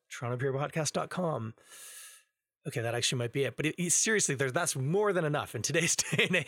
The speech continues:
age to reach out to us. Fire some stuff. Or if you got a cool story, you got something you want us to talk about, send it on out 'cause we wanna know. What are you guys thinking? And that will be great <laughs> because I'm gonna be on the beach for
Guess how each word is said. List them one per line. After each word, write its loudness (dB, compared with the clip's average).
age 0
to 0
reach 0
out 0
to -2
us. -2
Fire 0
some 0
stuff. 0
Or 0
if -4
you 0
got 2
a -4
cool -2
story, 0
you -8
got -2
something 0
you 0
want 0
us 0
to -6
talk -2
about, 0
send 0
it 0
on 0
out -2
'cause -4
we -2
wanna 0
know. -4
What -2
are 0
you 0
guys 0
thinking? -4
And -2
that -4
will 0
be -2
great -4
<laughs> -20
because -2
I'm 2
gonna 0
be 0
on 0
the -2
beach 0
for 0